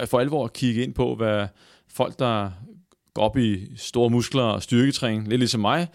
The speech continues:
jamen, hvad er det egentlig, der virker? Er det split, helkrop, dro-, dropset, superset? Øh, hvilke øvelser er de bedste? Det har man ikke kigget så meget på før, men han har startet op, øh, fra bunden af, og så har taget stort set én ting ad gangen, og derfor er han blevet så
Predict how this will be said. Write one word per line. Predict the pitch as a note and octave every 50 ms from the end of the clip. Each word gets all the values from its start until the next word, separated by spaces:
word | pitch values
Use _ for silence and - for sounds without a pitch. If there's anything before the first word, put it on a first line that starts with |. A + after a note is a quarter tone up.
| - -
jamen, | A#2+ A2 A#2 A2+ A2+
hvad | A2 A#2+
er | A#2 A#2+
det | C3+ D3
egentlig, | C3+ B2 A#2 G2+
der | B2 G#2+
virker? | G2 G#2+ A2 A2 A2+ B2 - C#3
Er | B2+ A#2+ G#2+ G#2
det | G2+ -
split, | - - C3 C3+ C#3+ - -
helkrop, | A2 A2+ C3 C3+ C3+ - C#3+ B2 - - -
dro-, | A#2 - -
dropset, | - A2 B2+ B2+ - - - C#3 B2 A#2 -
superset? | - - - - C3+ B2 - C3+ A#2+ - C3 A#2 A2 - - - - -
Øh, | B2+ A#2+ A#2 A2 G#2+ G#2 G#2+ G#2 G2+
hvilke | G2+ A2 A#2 A#2+ - C3+
øvelser | A#2 A2 A#2 A2 - B2
er | A2
de | G#2+ G2+
bedste? | - G#2 G2+ G2+ - - - B2
Det | - - - - - _ _
har | -
man | A#2 A#2+
ikke | C#3 C#3
kigget | - - D3+ D3+ D3+ D3+
så | - C3
meget | A#2+ B2+ C3
på | - C3 A2+
før, | - C3 B2+ A#2 C3+
men | C3+ A#2+ A2+ A2+ A2 G#2 - -
han | G2+ G#2+ A#2+
har | B2
startet | A#2+ - C3 A#2 A2 G#2+ F#2+
op, | F#2 A2 A#2+ - - - - -
øh, | A#2 A2+ G#2+ G#2+ G#2 G2+ G2 - _ - - - - _ _
fra | - G#2+
bunden | - C3+ D3 D#3+ D#3 D3+
af, | C#3+ - - -
og | A#2 G#2+
så | - B2+ A#2+
har | A#2+ A2+ G#2
taget | - - G#2+ G#2 A2+ A#2 A2+ G#2+ G#2
stort | - - A#2+ A2+
set | A2 A2+ G2+
én | A#2 A2+
ting | G#2+ - - A#2+ A2+
ad | F#2+
gangen, | - G2 - - A2
og | G#2 -
derfor | B2+ A#2+ G#2+ A#2+
er | A2+
han | G#2+ G2
blevet | - G#2 G#2+ A2+ G#2
så | - A#2 G#2 G2+